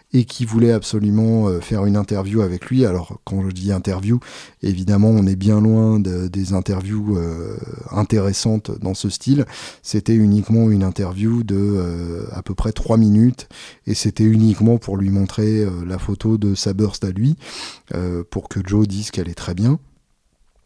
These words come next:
Et, euh, bah, le, le musicien en question donc était ultra pressant, euh, comme si Joe lui devait quoi que ce soit, encore une fois, euh, en insistant bien sur le fait qu'il était venu spécialement de Paris pour, euh, parler à Joe, ce qui était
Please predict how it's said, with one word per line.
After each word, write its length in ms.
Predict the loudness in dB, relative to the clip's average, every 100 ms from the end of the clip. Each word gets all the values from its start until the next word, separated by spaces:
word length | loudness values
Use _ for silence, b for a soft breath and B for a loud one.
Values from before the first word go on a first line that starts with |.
| _ -18 0
Et, 300 | 4 4 2
euh, 840 | 0 0 0 0 -2 -2 -4 -8 -10
bah, 200 | -8 -6
le, 480 | -4 -6 -6 -8 -10 B B B B
le 140 | -2 2
musicien 420 | 2 0 0 0
en 80 | 0
question 420 | -4 -4 0 2
donc 220 | 2 0
était 260 | -4 -4 0
ultra 380 | 0 0 -4 -6
pressant, 800 | -4 -6 -2 0 2 2 2 0
euh, 120 | -2 -2
comme 200 | 0 0
si 220 | -2 -4
Joe 200 | 2 2
lui 140 | 2
devait 240 | -2 -2 -2
quoi 160 | -4
que 60 | -8
ce 120 | -10
soit, 180 | -8 -4
encore 340 | -2 -4 -8
une 120 | -10 -6
fois, 280 | -2 -2 -4 B B B _
euh, 280 | -6 -4 -4
en 160 | 0 2
insistant 460 | 2 0 -6 -2 0
bien 220 | 2 0
sur 160 | 0
le 100 | -4
fait 220 | -4 -4 -4
qu'il 180 | -4
était 160 | -4 -2
venu 180 | 0 0
spécialement 840 | 2 -2 -2 -2 -2 0 0 0
de 140 | -2 -4
Paris 480 | -6 -4 -4 -4 -8
pour, 260 | -12 -10
euh, 40 | -10
parler 340 | -8 -6 -4
à 60 | -4
Joe, 220 | -4 -6
ce 60 | -6
qui 80 | -14
était 180 | -14